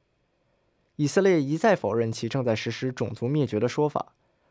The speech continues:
而国际法院正在审理此案。以色列称这份报告给理事会带来了耻辱。上个月，阿尔巴尼斯女士在社交媒体上发帖称，哈马斯十月七日的袭击是由她所称的以色列对加沙的压迫所造成的。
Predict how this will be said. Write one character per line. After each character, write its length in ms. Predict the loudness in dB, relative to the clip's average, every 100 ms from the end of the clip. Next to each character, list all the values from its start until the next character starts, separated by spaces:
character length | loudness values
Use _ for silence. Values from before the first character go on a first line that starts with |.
| _
而 180 | 0 0
国 160 | 2 0
际 140 | 0
法 180 | 0 0
院 200 | -2 -4
正 220 | -4 -4 -2
在 140 | -2
审 200 | -2 -2
理 120 | -2
此 180 | -4 -10
案。 160 | -12 -14 _ _ _ _ _ _ _ -6
以 100 | -2
色 140 | 2
列 140 | 2
称 200 | 2 0
这 120 | 0 0
份 160 | 0
报 160 | 0 2
告 200 | 0 -2
给 200 | -2 -2
理 120 | -2
事 140 | -6
会 260 | -4 -4 -4
带 180 | 0 0
来 140 | 2 0
了 80 |
耻 280 | -2 -6 -6
辱。 220 | -4 -4 -10 _ _ _ _ _ _ _ _ _ _ _ _ _
上 240 | -2 -2
个 80 | 0
月， 240 | -4 -6 _ _ _ -2
阿 100 | 0
尔 140 | 2
巴 120 | 2
尼 120 | 0
斯 160 | -2 0
女 160 | 0 -2
士 260 | -6 -6
在 260 | 0 0 0
社 200 | 0 0
交 100 | 0
媒 140 | 0
体 160 | -2 -4
上 180 | -4 -2
发 180 | -2
帖 180 | -2 -6
称， 300 | -10 -8 -10 -14 _ _ _ _ _
哈 180 | -2 2
马 140 | 2
斯 240 | 0 -4
十 240 | -2 -2 0
月 100 | -2
七 280 | -2 -2 0
日 100 | 0
的 100 | -2
袭 220 | -6 -6
击 240 | -4 -6
是 220 | -4 -4
由 80 | -4
她 180 | -2 -4
所 160 | -4 -6
称 240 | -6 -4
的 180 | -2 -4
以 160 | -6 -10
色 160 | -4
列 160 | -2 -2
对 120 | -4
加 220 | -2 -2
沙 160 | -2 -2
的 80 | -2
压 180 | -2 -2
迫 240 | -4 -8
所 160 | -8 -4
造 200 | -2 -2
成 240 | -8 -14
的。 120 | -16